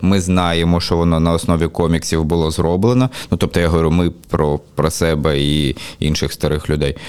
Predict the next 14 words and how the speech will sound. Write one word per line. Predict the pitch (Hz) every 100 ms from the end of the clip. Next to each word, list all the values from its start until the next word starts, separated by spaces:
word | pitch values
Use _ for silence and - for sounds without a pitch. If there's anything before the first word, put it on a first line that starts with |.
| - - -
Було | 120 135
розуміння, | 127 123 127 123 98 98
що | 104 95
десь | 95 98 -
є | 90 82
комікси, | 90 90 98 - 95 92
що | - 90 87 80 67 -
на | 87 92
основі | 90 - 87 85
них | 87 85
зроблені | 87 87 80 85 82
фільми, | - 85 80 82
серіали, | 85 80 82
мультики, | 107 170 185 185